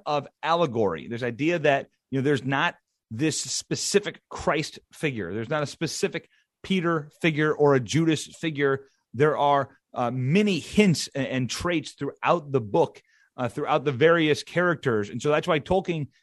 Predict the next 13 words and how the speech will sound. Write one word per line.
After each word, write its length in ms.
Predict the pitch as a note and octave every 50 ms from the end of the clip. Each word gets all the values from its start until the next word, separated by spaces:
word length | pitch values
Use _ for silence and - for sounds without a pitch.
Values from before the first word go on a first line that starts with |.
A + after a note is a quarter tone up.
| _ _
is, 220 | - C#3+ C#3 A#2+ A#2 -
is 220 | C#3 D3 B2+ A2+
l-, 200 | B2+ C3+ B2+ C3+ C3+ - -
unlike, 580 | F3 G3 G#3 G3+ G3 F#3 E3+ D#3+ D#3+ D#3 - - _ _ _ _ _ -
uh, 260 | C#3 C3 A#2+ A#2 G#2 - -
in 300 | - D#3+ D#3 D3 C#3+ - -
Narnia, 540 | D3 C3+ C#3+ D#3+ F3 F3 C#3+ A#2 G#2+ G2+ G2
where, 340 | A2+ B2 B2 B2 A#2+ A#2 A2
where 140 | B2 B2 -
Aslan 380 | - C#3 D3 D3 C3 D3+ D3 C3+
is 120 | B2+ B2
clearly 540 | - - - - D#3+ D#3+ E3 E3+ E3+ D#3 D3
Christ. 600 | A#2+ - - - D#3+ D3+ D3 B2 - - - -